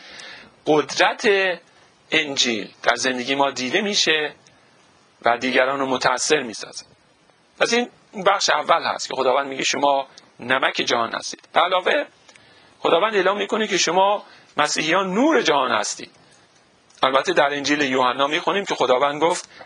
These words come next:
«من نور عالم هستم. کسی که مرا پیروی کنه در تاریکی راه نخواهد رفت،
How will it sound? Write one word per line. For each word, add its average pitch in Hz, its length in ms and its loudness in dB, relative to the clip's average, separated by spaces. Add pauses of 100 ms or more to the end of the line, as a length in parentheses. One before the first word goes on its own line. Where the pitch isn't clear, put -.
(340)
«من 147 380 -2
نور 131 240 2
عالم 117 340 2
هستم. - 500 -6
کسی 127 240 0
که 127 100 0
مرا 147 280 2
پیروی 135 420 0
کنه 143 260 2
در 139 160 2
تاریکی 127 520 0
راه 131 260 2
نخواهد 160 440 0
رفت، 151 300 -2